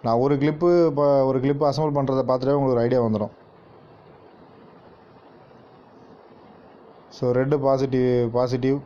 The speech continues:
அதாவது ப்ளஸ்ஸு, black வந்து மைனஸ்னு எடுத்துக்கலாம். So, இந்த கிளிப்லேயே வந்து பார்த்தீங்கன்னா, ரெண்டு சைட்லேயுமே ஒரு, ஒரு holes இருக்கு. அதுல ஏதாவது ஒரு சைடு இருக்க ஹோல்ஸ்ல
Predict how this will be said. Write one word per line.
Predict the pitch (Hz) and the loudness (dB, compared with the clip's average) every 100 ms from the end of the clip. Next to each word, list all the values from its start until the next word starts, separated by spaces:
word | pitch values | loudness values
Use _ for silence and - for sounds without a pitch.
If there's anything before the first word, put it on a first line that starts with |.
| - | -6
அதாவது | 120 120 113 | -2 -2 0
ப்ளஸ்ஸு, | 120 113 135 139 - - - - - - - - - - - | -4 -2 -4 -4 -10 -20 -20 -20 -20 -20 -20 -20 -20 -20 -6
black | 117 127 | -2 0
வந்து | 131 127 120 | 0 -2 -2
மைனஸ்னு | 120 113 117 | -2 -2 -6
எடுத்துக்கலாம். | 104 107 104 - - - - - - - - - - - - - - - - - - - - - - - - - - - - - - - - - - - - - - | -6 -6 -8 -12 -20 -20 -20 -20 -20 -20 -20 -20 -20 -20 -20 -20 -20 -20 -20 -20 -20 -20 -20 -20 -20 -20 -20 -20 -20 -20 -20 -20 -20 -20 -20 -20 -20 -20 -20 -20 -10
So, | 131 | -4
இந்த | 120 | -2
கிளிப்லேயே | 113 131 131 147 143 | 0 -2 0 2 2
வந்து | 135 | 0
பார்த்தீங்கன்னா, | 127 117 127 135 | 0 0 0 0
ரெண்டு | 127 131 | 0 0
சைட்லேயுமே | 135 127 135 139 | 0 0 0 0
ஒரு, | 127 120 117 | 0 0 0
ஒரு | |
holes | 123 120 | -2 -2
இருக்கு. | 110 110 131 | -4 -4 -4
அதுல | 117 113 | -2 0
ஏதாவது | 117 131 | 0 0
ஒரு | 123 120 | 0 -2
சைடு | 123 120 120 113 110 | -2 0 0 0 -2
இருக்க | 110 | -2
ஹோல்ஸ்ல | 110 113 110 120 135 | -2 -2 -2 -2 -4